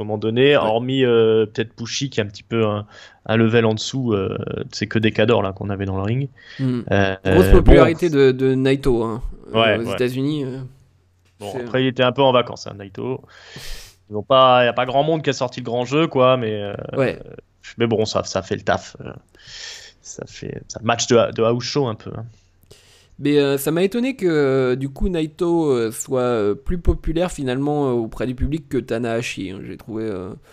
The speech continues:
Speaker 2: euh, au niveau de, au niveau de la pop, mais, euh, mais bon.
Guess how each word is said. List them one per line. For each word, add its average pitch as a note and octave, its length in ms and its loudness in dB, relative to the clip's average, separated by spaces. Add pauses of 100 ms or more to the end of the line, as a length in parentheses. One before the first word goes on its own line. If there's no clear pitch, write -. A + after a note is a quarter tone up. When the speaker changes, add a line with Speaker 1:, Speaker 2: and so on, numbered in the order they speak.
(380)
Speaker 2:
euh, F#2 300 -10
au - 180 -10
niveau G#2+ 260 -8
de, G#2+ 120 -4
au F#2+ 200 0
niveau G#2+ 240 -6
de F#2+ 80 -8
la G2 80 -6
pop, E2 300 -8
mais, G2+ 200 -8
euh, D#2+ 220 -6 (600)
mais G#2+ 60 -10
bon. G#2+ 160 -8